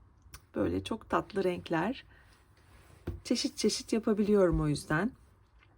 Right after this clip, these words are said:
Buradaki renklerin sırasını değiştirerek. Evet, sihirli halkayla başlıyoruz. Yapımı çok kolay.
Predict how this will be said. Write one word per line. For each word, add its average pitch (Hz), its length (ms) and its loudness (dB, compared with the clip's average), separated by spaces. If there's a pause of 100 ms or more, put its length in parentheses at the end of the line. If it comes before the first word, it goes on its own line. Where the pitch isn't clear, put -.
(360)
Buradaki 202 400 4
renklerin 190 460 6
sırasını 185 540 2
değiştirerek. 175 1000 4 (1080)
Evet, 240 260 4 (300)
sihirli 320 420 10
halkayla 302 560 8
başlıyoruz. 180 800 2 (440)
Yapımı 330 340 6
çok 330 240 6
kolay. 196 420 4